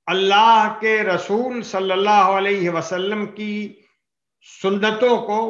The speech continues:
उनके बताए तरीकों को अगर सिर्फ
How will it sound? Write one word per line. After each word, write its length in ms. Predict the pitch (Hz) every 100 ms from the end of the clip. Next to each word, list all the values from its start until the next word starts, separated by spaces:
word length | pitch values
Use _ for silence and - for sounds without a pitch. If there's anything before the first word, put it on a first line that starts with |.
| 214
उनके 340 | 196 180 190
बताए 580 | 170 175 185 185 220 220 220
तरीकों 580 | 190 175 190 190 233 240
को 220 | - 165 170 - - _ _ _ _ _ _ _ _ _ _ _ _ _ _ _ _ _ _ _ _ _ _ _ _ _ _ -
अगर 300 | 190 240 233
सिर्फ 400 | - 285 277 -